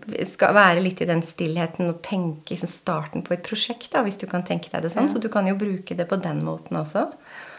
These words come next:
Speaker 1: Og la ting spire og gro. Sende litt ut det du ønsker deg for tiden fremover. Og så er det en gradvis ting som du jobber med og utvikler, eh, fremover i måneden som du er i. Og her
Speaker 2: Mm.
Speaker 1: kan du jo også tilrettelegge yoga, ikke sant? At nå er vi jo mer i en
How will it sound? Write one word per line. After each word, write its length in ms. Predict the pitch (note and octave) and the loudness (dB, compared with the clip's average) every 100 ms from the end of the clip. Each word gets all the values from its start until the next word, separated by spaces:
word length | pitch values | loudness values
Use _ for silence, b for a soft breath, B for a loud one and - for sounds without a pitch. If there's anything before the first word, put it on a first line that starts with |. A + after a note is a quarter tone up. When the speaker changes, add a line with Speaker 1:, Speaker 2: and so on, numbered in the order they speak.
| B | B
Speaker 1:
Og 80 | G3+ | -2
la 320 | G3 F3+ F#3+ G#3 | 2 4 4 2
ting 280 | G#3 F#3 F3+ | 0 0 0
spire 440 | - G3+ F3+ E3+ | -4 -4 -4 -2
og 80 | F3 | -4
gro. 220 | F3 F3 F3 F3 B B B | -4 -4 -4 -8 B B B
Sende 460 | - - A3 F#3+ F3+ | -8 2 4 4 2
litt 180 | F3+ - - | 0 -4 -6
ut 300 | F#3 G#3+ - _ - | -2 -4 -6 _ -2
det 320 | F#3+ F#3 F#3 | 2 4 2
du 360 | F3+ F#3 F#3 F#3+ | 0 0 -2 -2
ønsker 560 | G#3+ G3 E3+ - - E3+ | 0 0 0 -6 -6 0
deg 300 | E3 F#3 G3 A#3 G#3+ | 2 2 0 -6 -8
for 120 | G3 | -8
tiden 320 | F#3 F#3+ E3+ E3+ | -6 -4 -2 -2
fremover. 460 | F3 E3 E3 B3 - B B B - | 0 0 0 0 0 B B B -6
Og 60 | |
så 120 | A#3 D4 | 2 4
er 20 | |
det 80 | A#3 | 4
en 60 | G#3+ | 4
gradvis 500 | A3+ G3 F3+ F3+ F#3 - | 2 2 0 -4 -6 -4
ting 180 | F3+ | -6
som 220 | F#3 F#3+ F#3 | -4 -4 -2
du 80 | |
jobber 340 | F#3+ F#3+ F3 - | 2 0 0 -6
med 240 | E3+ E3+ | -4 -2
og 140 | F3 F3+ | -2 -4
utvikler, 640 | E3 - F#3 - F3+ F3 | -6 -10 -10 -2 -2 0
eh, 380 | F3 F3 F3 F3 E3+ B B B | 0 0 0 0 -4 B B B
fremover 460 | - - E3+ E3 E3+ E3+ | -8 -2 -2 -2 -2 0
i 20 | |
måneden 320 | F3 E3 E3 | 0 -2 -4
som 220 | E3+ E3+ | -4 -2
du 80 | F3 | -2
er 160 | E3+ F3+ | -2 -4
i. 40 | F#3+ - - | -10 -16 -4
Og 80 | G#3 | 4
her 140 | G#3 | 6
Speaker 2:
Mm. 60 | G3+ | 6
Speaker 1:
kan 140 | G#3+ | 4
du 60 | F#3+ | 2
jo 60 | |
også 160 | F#3 F#3+ | 0 -2
tilrettelegge 600 | - G#3+ - F#3+ F3 F#3 | -4 -4 -4 -8 -6 -6
yoga, 360 | F3 E3 - G3+ | -6 -6 -8 -10
ikke 140 | G#3+ | -10
sant? 280 | - D#4 - | -8 -8 -6
At 100 | A3 | -2
nå 100 | G3+ | 0
er 100 | G3 | 2
vi 80 | F#3+ | 2
jo 60 | F#3+ | 2
mer 160 | F3+ | 2
i 60 | F3 | 0
en 160 | F3 | 0